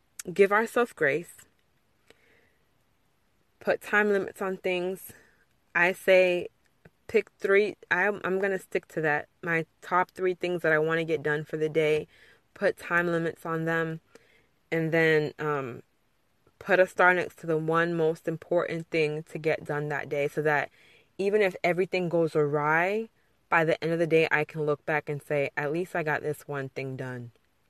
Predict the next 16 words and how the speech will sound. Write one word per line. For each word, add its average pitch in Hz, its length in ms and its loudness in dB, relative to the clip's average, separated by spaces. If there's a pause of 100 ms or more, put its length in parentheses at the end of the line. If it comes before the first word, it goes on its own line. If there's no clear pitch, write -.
I 156 60 -8
got 143 220 -8
one 151 260 0
thing 165 240 -4
done, 139 380 -6 (420)
and 147 100 -6
it 143 140 -2
was 147 180 0
an 143 140 -2
important 151 640 -4
thing, 143 360 -6 (180)
and 151 100 -4
I 139 80 -2
got 139 200 -2
it 151 120 -2
done, 135 340 -8